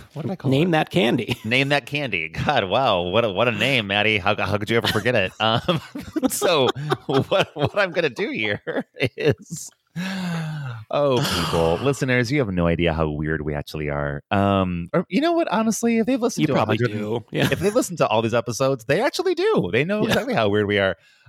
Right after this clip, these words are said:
Speaker 1: Um, anyways, this is a game called Name That Candy. <laughs> And what I'm gonna do <laughs> is give Andrew a description of a famous candy at the movie theater, and he's gonna have to guess what the name of it is.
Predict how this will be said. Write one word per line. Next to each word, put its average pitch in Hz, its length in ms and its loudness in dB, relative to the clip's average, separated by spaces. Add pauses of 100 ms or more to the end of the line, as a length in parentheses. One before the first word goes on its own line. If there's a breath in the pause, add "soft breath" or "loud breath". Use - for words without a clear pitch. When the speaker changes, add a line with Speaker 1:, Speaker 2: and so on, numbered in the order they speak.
Speaker 1:
Um, 180 220 2
anyways, 226 320 0
this 214 220 -2
is - 100 -6
a 208 60 0
game 185 260 -2
called 175 300 0
Name 170 320 0
That 175 200 0
Candy. 160 560 -4
<laughs> 165 80 -2
And 294 180 -2
what 226 220 2
I'm 339 80 -6
gonna 165 200 0
do 135 560 0 (100)
<laughs> - 80 -4
is - 240 -2
give - 340 0 (200)
Andrew 120 600 -4 (500 loud breath)
a 131 120 2
description 123 760 -2
of 113 160 0
a 104 160 2 (180)
famous 117 400 0
candy 156 480 -4
at 95 120 0
the 95 80 -4
movie 156 340 -2
theater, 92 520 -4
and 110 120 -2
he's 113 100 0
gonna 120 160 -2
have 117 160 0
to 113 80 -8
guess 92 400 -2
what 127 140 -6
the 220 80 -4
name 359 340 -8
of 240 80 -4
it 87 140 0
is. - 500 -12